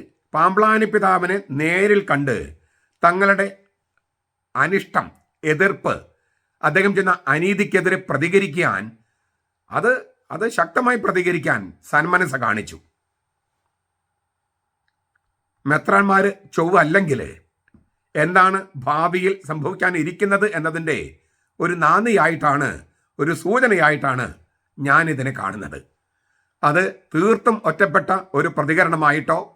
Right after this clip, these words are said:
ആ, ഒരു നീക്കമായിട്ടോ ഞാൻ കാണുന്നില്ല. അത് വളരെ ശക്തമായ ഒരു സൂചന തന്നെയാണ്. ഇതാണ് ഒന്നാമത്തെ കാര്യം. രണ്ടാമത്തെ ഒരു കാര്യം, ഇന്നലെ എൻ്റെ ഒരു ക്ലാസ്മേറ്റ് അച്ഛൻ, ആ,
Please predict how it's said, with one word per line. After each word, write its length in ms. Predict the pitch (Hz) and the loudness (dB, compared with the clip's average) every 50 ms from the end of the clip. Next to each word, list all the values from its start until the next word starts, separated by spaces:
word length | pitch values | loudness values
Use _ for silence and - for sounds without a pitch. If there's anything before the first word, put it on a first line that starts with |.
| _ _ _ _ _ _ _ _ _ _ _ _ _ - | _ _ _ _ _ _ _ _ _ _ _ _ _ -8
ആ, 80 | 104 104 104 98 92 90 82 82 82 82 - _ _ _ _ _ _ _ _ _ | -6 -4 -4 -4 -4 -6 -8 -10 -16 -18 -20 _ _ _ _ _ _ _ _ _
ഒരു 200 | 147 151 156 165 165 160 156 156 - - _ _ - 135 | 0 0 2 2 0 0 -2 -2 -6 -10 _ _ -4 0
നീക്കമായിട്ടോ 680 | 147 175 180 - 208 185 160 156 156 156 - 156 147 147 147 - _ _ _ - | 0 0 2 0 0 0 2 0 0 0 -2 -4 -6 -6 -8 -14 _ _ _ -6
ഞാൻ 160 | 127 139 156 156 - | -4 -2 -2 -2 -2
കാണുന്നില്ല. 460 | 120 123 123 135 123 127 113 95 78 67 - _ _ _ _ _ _ _ _ _ | -2 -2 -2 -4 -6 -6 -8 -8 -10 -12 -14 _ _ _ _ _ _ _ _ _
അത് 100 | 120 123 143 139 | -8 -6 -4 -2
വളരെ 220 | 135 156 160 160 - 156 | 0 0 0 0 -2 -2
ശക്തമായ 480 | 156 139 - - 202 185 170 165 165 165 165 151 | -4 -4 0 -2 0 2 2 2 2 2 0 -2
ഒരു 80 | 139 135 | -4 -6
സൂചന 360 | 135 - 147 160 147 151 139 | -6 -6 -6 -4 -4 -4 -4
തന്നെയാണ്. 500 | 120 113 113 92 85 87 76 65 62 - _ _ _ _ _ _ _ _ _ - | -4 -6 -8 -8 -10 -10 -12 -12 -14 -14 _ _ _ _ _ _ _ _ _ -4
ഇതാണ് 220 | 151 151 147 139 | -2 -2 0 -2
ഒന്നാമത്തെ 380 | 127 120 135 131 131 127 127 95 82 | -2 -2 -2 -2 -2 -4 -6 -8 -12
കാര്യം. 240 | 67 - 71 69 - _ _ _ _ _ _ _ _ _ _ _ _ _ _ _ _ _ _ _ _ _ _ - | -14 -14 -14 -18 -20 _ _ _ _ _ _ _ _ _ _ _ _ _ _ _ _ _ _ _ _ _ _ -8
രണ്ടാമത്തെ 420 | 143 160 185 220 247 233 233 226 180 | -4 2 4 4 4 4 2 2 0
ഒരു 80 | 165 135 131 | 0 0 0
കാര്യം, 280 | 117 117 120 92 71 71 - _ _ _ _ _ _ _ _ _ _ _ _ _ | -2 -2 -4 -8 -10 -14 -18 _ _ _ _ _ _ _ _ _ _ _ _ _
ഇന്നലെ 300 | - 156 170 185 185 180 180 | -6 -2 0 2 2 2 2
എൻ്റെ 120 | 170 170 170 | 0 0 -2
ഒരു 100 | 170 165 - | -4 -4 0
ക്ലാസ്മേറ്റ് 500 | 131 131 139 135 - 156 151 131 139 123 | 0 0 0 0 -2 -4 -2 -2 -2 -4
അച്ഛൻ, 280 | - - - - 120 101 82 80 80 82 _ _ _ _ _ _ _ _ _ _ _ | -4 -4 -8 -8 -8 -8 -8 -12 -14 -16 _ _ _ _ _ _ _ _ _ _ _
ആ, 80 | - | -4